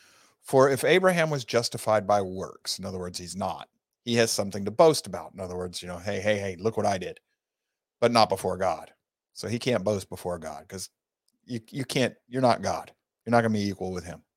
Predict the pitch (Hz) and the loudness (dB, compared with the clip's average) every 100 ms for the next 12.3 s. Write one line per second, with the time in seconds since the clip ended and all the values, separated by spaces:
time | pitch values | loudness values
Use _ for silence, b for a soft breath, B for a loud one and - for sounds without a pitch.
0 | _ _ _ b b b - 117 135 123 | _ _ _ b b b -6 6 8 8
1 | 110 - - - 120 123 190 202 165 156 | 2 0 -6 0 6 8 8 6 -2 -2
2 | - 285 285 - 113 - - - _ _ | -2 -2 -2 -2 -2 -2 -4 -10 _ _
3 | b b b b _ 113 113 156 156 160 | b b b b _ 4 6 6 6 4
4 | 175 208 202 208 226 - 196 143 98 127 | 6 4 4 0 -2 8 12 12 10 4
5 | 135 _ _ _ _ _ 117 113 117 - | 0 _ _ _ _ _ -4 -2 -2 -4
6 | - - 185 107 107 107 113 95 95 110 | -4 2 4 4 -2 -4 -6 -6 -4 -4
7 | 127 147 170 - 110 90 - - _ _ | 0 6 6 6 -4 -6 -10 -12 _ _
8 | _ _ _ _ _ _ _ _ _ - | _ _ _ _ _ _ _ _ _ -4
9 | 110 110 117 107 107 123 139 180 185 214 | 0 0 0 0 2 2 2 2 6 6
10 | 147 - - 120 110 117 117 120 113 110 | 6 2 -6 -2 2 2 2 -4 -2 -2
11 | 113 - 160 151 104 98 98 - - 185 | -2 -2 0 0 0 -4 -6 -6 -2 -2
12 | 127 95 107 | -2 -4 -8